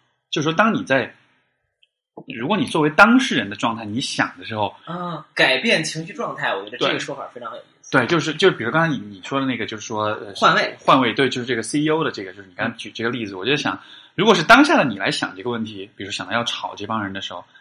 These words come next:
Speaker 1: 你在想这个问题的时候，你其实是会，同时会想到你要炒这帮人，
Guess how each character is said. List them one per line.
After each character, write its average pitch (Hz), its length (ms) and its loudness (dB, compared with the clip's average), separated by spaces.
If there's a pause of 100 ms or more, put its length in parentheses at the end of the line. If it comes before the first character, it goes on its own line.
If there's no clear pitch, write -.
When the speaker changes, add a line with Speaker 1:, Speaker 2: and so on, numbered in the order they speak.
(220)
Speaker 1:
你 110 80 -8
在 160 100 4
想 101 280 -2
这 131 80 -4
个 147 60 -4
问 143 100 2
题 120 40 -6
的 117 60 -8
时 120 80 -8
候， 110 40 -8
你 98 140 -10
其 - 140 -8
实 127 100 -4
是 185 140 -6
会， 135 320 -2 (100)
同 123 220 -4
时 151 100 -2
会 147 100 -2
想 104 160 -6
到 107 60 -14
你 110 120 -12
要 113 120 -6
炒 - 300 -12
这 104 100 -12
帮 120 180 -2
人， 95 280 -10